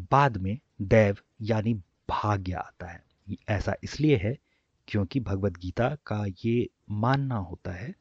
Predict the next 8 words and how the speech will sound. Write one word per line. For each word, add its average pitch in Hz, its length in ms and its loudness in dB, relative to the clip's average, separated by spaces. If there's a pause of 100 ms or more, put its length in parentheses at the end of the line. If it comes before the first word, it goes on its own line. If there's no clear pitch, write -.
(180)
कि - 120 0 (120)
आपके 104 380 -2 (180)
कर्म 135 260 4 (160)
फल 139 200 0
ही - 220 -6 (140)
आपका 107 320 -4
भाग्य - 500 -6
है, - 140 -18